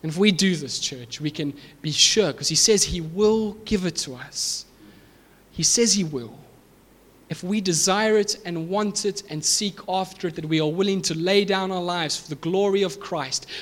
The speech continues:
to lay down sin, to have this changed mind and pursue after him, we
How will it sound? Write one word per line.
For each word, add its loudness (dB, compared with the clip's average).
to -2
lay 8
down 0
sin, -2
to -6
have -6
this -2
changed 4
mind -2
and -4
pursue 2
after -2
him, -4
we 0